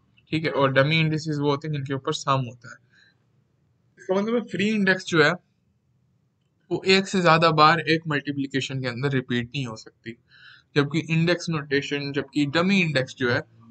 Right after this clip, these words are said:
वो एक से ज़्यादा बार एक multiplication के अंदर repeat होती है। तो इसमें हमारे पास क्या है, Four फ्री indices हैं।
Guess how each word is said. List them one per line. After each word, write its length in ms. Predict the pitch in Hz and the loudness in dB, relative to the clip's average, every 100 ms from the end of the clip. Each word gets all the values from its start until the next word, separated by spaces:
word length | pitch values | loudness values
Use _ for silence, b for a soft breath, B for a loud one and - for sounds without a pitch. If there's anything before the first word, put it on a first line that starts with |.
| - | -8
वो 100 | 139 | -2
एक 180 | 151 160 | 0 0
से 140 | - | 0
ज़्यादा 240 | 147 139 135 | 0 2 2
बार 220 | 131 139 | 2 2
एक 100 | 139 131 | 0 -4
multiplication 640 | 123 123 123 117 117 120 | -8 -8 -10 -8 -8 -10
के 120 | 117 | -12
अंदर 240 | 113 139 139 | -10 -8 -8
repeat 360 | 120 120 117 | -8 -12 -8
होती 220 | 110 - | -8 -8
है। 20 | - | -10
तो 60 | |
इसमें 200 | 117 - 165 | -8 -4 -2
हमारे 280 | 165 160 | 2 0
पास 240 | 160 160 - | 0 -4 -6
क्या 180 | - 147 | -2 0
है, 140 | 160 190 - b b b b _ _ | 0 -4 -8 b b b b _ _
Four 360 | - 156 202 208 - _ _ _ _ _ _ _ _ _ | 2 4 4 2 -6 _ _ _ _ _ _ _ _ _
फ्री 160 | 143 170 | -2 0
indices 540 | 190 196 196 202 196 | 2 0 0 -2 -2
हैं। 100 | 208 | -4